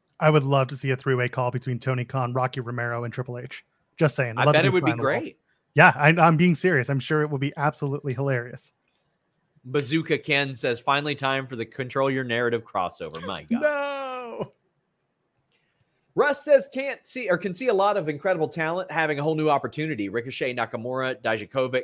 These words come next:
Speaker 2: Ciampa, to name a few." I don't know about Nakamura. Um, I, I, I wouldn't be surprised to see him utilized more, but there's nothing that he's done in W W E that's, like, blown my doors off.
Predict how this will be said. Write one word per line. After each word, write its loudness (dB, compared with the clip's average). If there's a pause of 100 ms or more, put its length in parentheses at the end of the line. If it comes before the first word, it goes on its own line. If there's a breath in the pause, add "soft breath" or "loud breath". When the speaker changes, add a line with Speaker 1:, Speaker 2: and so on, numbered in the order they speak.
(120)
Speaker 2:
Ciampa, -2
to -2
name -2
a -6
few." -6 (400)
I 6
don't 0
know 2
about 2
Nakamura. -2
Um, -4
I, -2 (1120)
I, 2
I 2
wouldn't 0
be -2
surprised -4
to -16
see -8
him -10
utilized -2
more, -6
but -6
there's 0
nothing -6
that -8
he's -10
done -2
in -6
W -2
W -2
E 0
that's, -6
like, -6
blown -6
my -6
doors -6
off. -2